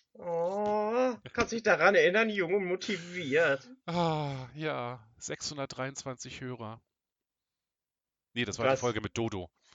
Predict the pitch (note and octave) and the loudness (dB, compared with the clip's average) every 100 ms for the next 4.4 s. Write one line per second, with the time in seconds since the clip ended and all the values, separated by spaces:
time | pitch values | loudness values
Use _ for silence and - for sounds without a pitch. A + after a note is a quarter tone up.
0 | _ _ - - D#3+ D3 - - C5 - | _ _ -12 -6 -6 -6 2 8 8 6
1 | - _ - - B2 G#2 A2 - A2+ - | -18 _ 0 0 2 0 0 0 -4 0
2 | A#2 A2+ G#2+ F2+ C3+ A2+ A2 - _ _ | 2 2 0 -8 -6 -4 -4 -6 _ _
3 | - A#2 G#2+ A#2+ A#2 G2 G2+ F2+ - G2 | -4 -4 -4 -8 -6 -6 -6 -8 -10 -10
4 | G2 F#2 E2+ G2+ | -10 -12 -6 -6